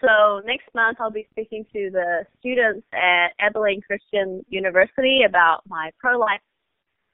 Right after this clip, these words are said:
uh, story and just sharing, you know, my heart for the pro-life movement.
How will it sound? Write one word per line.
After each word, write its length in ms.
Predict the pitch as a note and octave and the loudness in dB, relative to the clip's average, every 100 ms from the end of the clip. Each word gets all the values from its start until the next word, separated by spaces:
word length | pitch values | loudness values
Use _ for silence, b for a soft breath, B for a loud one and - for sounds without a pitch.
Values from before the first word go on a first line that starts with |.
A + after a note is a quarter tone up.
| _ | _
uh, 420 | G3 F3+ D#3+ D#3 D#3 - _ _ | -6 -4 -4 -6 -8 -10 _ _
story 580 | C4+ C4 C4+ C4+ C4+ B3+ | 2 6 6 6 4 0
and 140 | G3 | -6
just 160 | G3 G#3+ - | -10 -12 -4
sharing, 600 | A#3+ G#3 G3+ F#3+ F#3 - | 2 4 4 2 -2 -10
you 100 | G#3 | -8
know, 160 | G3 E3+ | -4 -2
my 180 | F3 F#3+ | 0 0
heart 300 | - G3 - - | 2 2 2 -6
for 180 | G3 F3+ | -6 -6
the 80 | - | -8
pro-life 340 | - F#3+ F3 F#3+ - | -8 -6 -6 -8 -12
movement. 520 | F#3 G3 F#3 F3+ F3+ | -16 -14 -10 -10 -12